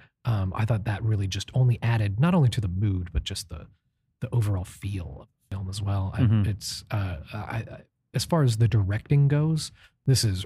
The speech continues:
Speaker 1: really, really, really solid.
Speaker 2: I think it's
Speaker 1: Like,
Speaker 2: a
Speaker 1: it's
Speaker 2: well-directed film, absolutely.
Speaker 1: Yeah.
Speaker 2: The film is told out of sequence, and I think it ultimately does work to its advantage.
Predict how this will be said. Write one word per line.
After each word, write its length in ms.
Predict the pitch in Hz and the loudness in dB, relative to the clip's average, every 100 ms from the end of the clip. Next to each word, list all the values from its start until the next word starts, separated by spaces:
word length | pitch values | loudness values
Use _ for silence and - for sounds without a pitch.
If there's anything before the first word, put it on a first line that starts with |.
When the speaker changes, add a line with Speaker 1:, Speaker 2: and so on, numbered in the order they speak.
| - | -4
Speaker 1:
really, 640 | 113 107 113 117 113 101 | 0 2 4 6 6 4
really, 420 | 90 92 87 85 85 | 0 -2 -6 -8 -8
really 280 | 87 87 90 | -8 -8 -6
solid. 460 | - 95 98 87 | -6 -6 -6 -6
Speaker 2:
I 40 | - | -4
think 140 | 147 | -4
it's 100 | - | 0
Speaker 1:
Like, 80 | 135 | 2
Speaker 2:
a 20 | |
Speaker 1:
it's 40 | |
Speaker 2:
well-directed 640 | 123 120 113 107 104 - 98 | 4 4 4 4 4 0 -4
film, 320 | 107 90 85 | -2 -2 -2
absolutely. 720 | - 101 - 92 98 - - - | -4 -4 -2 -2 -2 -6 -12 -2
Speaker 1:
Yeah. 260 | 123 113 92 - | 2 2 0 -2
Speaker 2:
The 100 | 110 | 0
film 460 | - 127 123 117 | 4 4 6 4
is 140 | 110 - | 0 -4
told 480 | - 120 117 113 104 - | -2 0 2 0 -4 -2
out 120 | 113 110 | 2 2
of 80 | - | 0
sequence, 640 | - 127 139 135 131 - | 0 2 6 6 4 2
and 140 | 104 | 2
I 60 | 101 | 2
think 220 | 107 107 | 4 2
it 120 | 104 - | 2 -2
ultimately 440 | 107 107 107 98 98 | -2 0 0 0 -2
does 480 | - 104 104 104 | 0 2 2 0
work 240 | 101 104 98 | 0 -2 -2
to 120 | 110 | -4
its 140 | 98 | -2
advantage. 720 | 101 95 104 110 113 117 - | -4 0 2 2 2 -2 -16